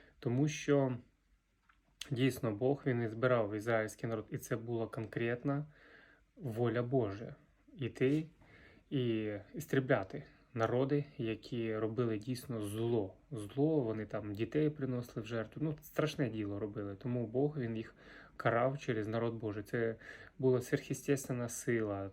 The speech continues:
там були ангели, там був, ну, там було присутствие Боже, знаєте. А сьогодні ми знаємо, що во всіх народах є церкви, в всіх народах є почтіння Господа Бога.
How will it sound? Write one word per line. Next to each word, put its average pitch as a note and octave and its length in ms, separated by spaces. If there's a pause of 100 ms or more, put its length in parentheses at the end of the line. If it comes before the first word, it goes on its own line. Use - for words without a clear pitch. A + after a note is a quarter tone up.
там A#2+ 220
були B2+ 320
ангели, G#2+ 640
там A#2 380
був, B2 420 (400)
ну, F3+ 120
там D3+ 240
було C#3 560
присутствие C#3 500
Боже, A2 460
знаєте. A#2 400 (840)
А C3+ 80
сьогодні F#3+ 480
ми D3 380
знаємо, C3+ 380
що - 160
во D3 60
всіх - 280
народах F#3+ 460
є A2 80
церкви, - 440
в - 300
всіх D3+ 300
народах C#3 560
є A2+ 260 (380)
почтіння B2+ 720
Господа B2+ 420
Бога. B2 480